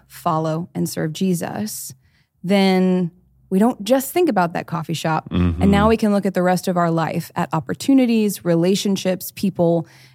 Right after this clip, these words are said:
Speaker 1: and how we can leverage them to point others towards Christ.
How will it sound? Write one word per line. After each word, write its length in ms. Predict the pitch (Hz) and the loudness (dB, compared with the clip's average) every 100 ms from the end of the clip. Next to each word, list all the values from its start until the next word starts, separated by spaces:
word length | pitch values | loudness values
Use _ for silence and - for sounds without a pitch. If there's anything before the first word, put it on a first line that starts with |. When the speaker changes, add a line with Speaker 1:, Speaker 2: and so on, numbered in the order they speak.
| - | -6
Speaker 1:
and 120 | 170 | -2
how 140 | 175 | 2
we 100 | 175 | 2
can 440 | 170 175 165 165 170 _ _ _ _ _ - | 2 2 4 2 -2 _ _ _ _ _ 0
leverage 680 | 180 190 214 190 180 165 | 4 4 4 0 -2 -2
them 340 | 160 156 156 160 | -4 -2 -2 -4
to 120 | 180 | -10
point 360 | - 175 165 - | -2 -2 -2 -4
others 280 | 143 107 - | -6 -6 -10
towards 240 | - - | -10 -10
Christ. 380 | - - - | -14 -16 -18